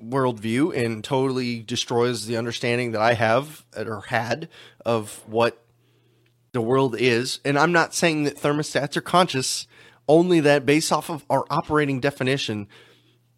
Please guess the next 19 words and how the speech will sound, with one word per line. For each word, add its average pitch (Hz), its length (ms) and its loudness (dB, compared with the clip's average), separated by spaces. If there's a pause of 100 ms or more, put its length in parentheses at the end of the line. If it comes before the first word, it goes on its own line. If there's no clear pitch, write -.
(1000)
there's 143 200 -4
nothing 208 340 -2
to 156 80 -4
say 175 220 -2
that 127 160 -4
it 101 140 -4
isn't, - 500 -4 (160)
you 120 80 -6
know? 110 220 -4 (320)
If 117 120 -8
we 170 80 -2
take 220 180 -2
that 202 180 0
protozoa 131 680 2
as 98 140 -8
an 98 80 -8
example, 98 560 -8 (1120)
you 110 80 -10
know, 117 280 -8